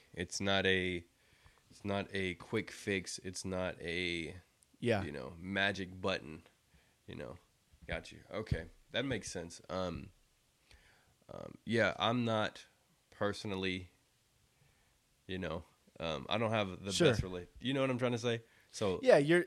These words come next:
Speaker 2: y-, you wouldn't say that you're a believer, so you
Speaker 1: I
Speaker 2: don't
Speaker 1: would
Speaker 2: feel
Speaker 1: not.
Speaker 2: qualified to speak on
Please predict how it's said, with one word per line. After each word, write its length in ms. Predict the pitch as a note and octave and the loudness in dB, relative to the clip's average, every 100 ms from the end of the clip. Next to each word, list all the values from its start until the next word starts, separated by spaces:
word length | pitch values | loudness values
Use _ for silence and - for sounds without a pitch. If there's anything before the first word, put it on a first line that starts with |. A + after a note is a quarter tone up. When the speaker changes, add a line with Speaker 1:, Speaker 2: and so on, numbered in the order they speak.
| - | 0
Speaker 2:
y-, 160 | C#3+ - | -10 -8
you 540 | C#3 C3+ E3 F3+ F#3+ - _ - - | -6 0 2 4 2 -2 _ -18 -14
wouldn't 600 | B2 C#3 D#3 E3 - - - | 2 4 4 2 -6 -10 -4
say 300 | - C3 C#3+ | 2 6 6
that 160 | B2+ | 4
you're 220 | A#2+ C3+ | 6 6
a 120 | A#2+ B2+ | 6 4
believer, 720 | A#2+ A#2+ C#3+ A2 A2 C3 D3 | 2 2 2 2 0 -2 -6
so 140 | - C3 | -2 2
you 160 | B2+ | 4
Speaker 1:
I 40 | C3+ | 6
Speaker 2:
don't 120 | B2+ | 4
Speaker 1:
would 80 | F#2+ | 2
Speaker 2:
feel 80 | B2+ | 0
Speaker 1:
not. 80 | F2+ | 6
Speaker 2:
qualified 500 | B2+ A#2+ A#2+ A#2+ A2+ | 6 6 4 2 2
to 100 | A#2+ | -2
speak 400 | - - B2 A#2+ | -2 0 0 2
on 400 | A2+ A2+ A2 | 0 0 -6